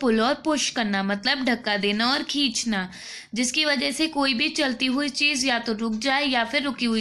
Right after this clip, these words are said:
चीज़ चले। जैसे कि बॉल को किक करना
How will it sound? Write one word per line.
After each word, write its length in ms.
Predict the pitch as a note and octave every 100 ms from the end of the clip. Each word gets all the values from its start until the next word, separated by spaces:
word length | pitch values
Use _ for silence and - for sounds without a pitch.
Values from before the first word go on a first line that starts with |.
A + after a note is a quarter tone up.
| G#3
चीज़ 160 | A#3+ C4+
चले। 380 | D4 B3 F#3+ F#3 - - - _ _ _ _ _ _ - A3+
जैसे 280 | B3 B3
कि 140 | A#3+ C#4
बॉल 340 | A#3 A#3 A3+
को 120 | A3 A#3+
किक 300 | B3+ A#3+ -
करना 420 | A#3 A3+ A3